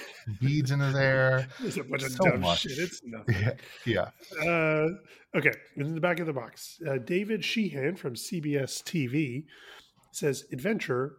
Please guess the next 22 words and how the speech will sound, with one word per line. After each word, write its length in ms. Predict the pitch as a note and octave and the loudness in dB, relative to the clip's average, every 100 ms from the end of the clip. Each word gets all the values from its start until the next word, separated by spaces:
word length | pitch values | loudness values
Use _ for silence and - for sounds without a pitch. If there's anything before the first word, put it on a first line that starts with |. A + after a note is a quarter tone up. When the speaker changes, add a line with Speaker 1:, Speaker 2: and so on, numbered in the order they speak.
| - | 0
Speaker 1:
rousing 380 | D#3+ F#3+ A#3+ A#3 | 2 2 -2 -4
fun, 340 | E3 B2+ B2+ - | 0 0 -2 -6
and 140 | C3+ | -4
excitement 500 | C3 - A3 D3+ A#2+ | -4 -4 -6 -4 -8
on 100 | A#2 | -8
a 40 | A#2 | -8
grand 420 | B2+ D#3 D#3 D#3 | -4 -2 -2 -4
scale, 500 | - C3+ A#2+ A#2+ C3 _ _ _ | -6 -8 -8 -12 -18 _ _ _
period." 320 | - A2 G2 _ _ _ _ _ _ _ - - - - - | -14 -12 -12 _ _ _ _ _ _ _ -20 -18 -18 -20 -2
That 220 | A3+ B3+ | 2 2
sentence 320 | - D#3 D3 C3 | 2 0 -2 -2
feels 240 | D#3+ C3 | 0 0
like 100 | A#2+ | -2
it 140 | B2 | -4
could 120 | D3+ C3 | -4 -4
have 100 | A#2+ | -2
had 140 | B2+ | -4
an 100 | B2 | -4
exclamation 580 | A#2+ - C3 B2 - D3 | -8 -8 -6 -6 -6 -6
mark. 300 | C#3 D3+ - _ _ - | -6 -6 -10 _ _ -4
Speaker 2:
Yeah. 200 | - D#3+ - - D3+ | 0 0 -2 -8 -4
Speaker 1:
Um, 460 | C#3 C3+ C3 B2+ | -2 0 -2 -6